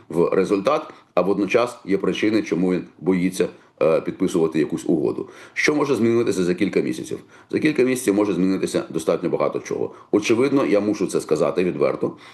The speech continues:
є сценарії погані, якщо Україна буде продовжувати ухвалювати неправильні рішення на с-,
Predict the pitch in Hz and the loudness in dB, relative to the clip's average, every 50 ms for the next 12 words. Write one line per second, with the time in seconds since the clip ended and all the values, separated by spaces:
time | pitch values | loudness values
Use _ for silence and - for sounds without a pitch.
0 | - _ 80 80 104 123 - - - 92 98 92 87 85 82 80 - 92 87 85 | -12 _ -2 2 2 2 2 2 0 0 2 2 2 0 0 0 0 0 2 2
1 | 85 82 85 98 - - - - 85 - - - 92 87 - - 98 95 90 82 | 0 0 0 0 -2 -4 -4 -4 -4 -2 2 0 0 2 2 0 0 2 2 -2
2 | 80 80 85 87 78 71 - - 90 80 95 87 78 - 80 71 71 - 69 67 | -2 -2 0 0 0 0 0 0 0 0 2 0 0 0 0 -2 0 -2 -2 2
3 | 92 87 80 76 73 71 - 71 80 85 - 80 78 73 71 71 76 80 80 80 | 2 2 2 2 0 0 0 0 -2 0 2 2 0 2 0 0 0 0 0 0
4 | 76 - 67 64 65 - - - - - - - _ - 85 92 90 71 - - | -2 0 -2 -2 -2 -4 -8 -14 -20 -20 -20 -16 _ 0 0 2 2 0 -2 -6
5 | - - - - - | -14 -18 -16 -16 -16